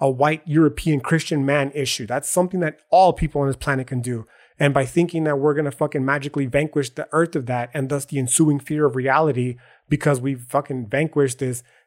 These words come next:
you know, force for the past five hundred years that has been the cause of so much suffering,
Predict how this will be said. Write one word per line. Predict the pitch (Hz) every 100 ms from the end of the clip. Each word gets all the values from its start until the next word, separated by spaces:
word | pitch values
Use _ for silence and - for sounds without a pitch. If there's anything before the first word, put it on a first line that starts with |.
| _
you | 143
know, | 135 120
force | - 165 180 170 143
for | - 139
the |
past | 127 143 143
five | 156 127
hundred | 139 127
years | 156 143
that |
has | 127
been | 117 131
the | 123
cause | - 147 139
of | 120
so | - 151
much | 143 131
suffering, | - 208 - 147 147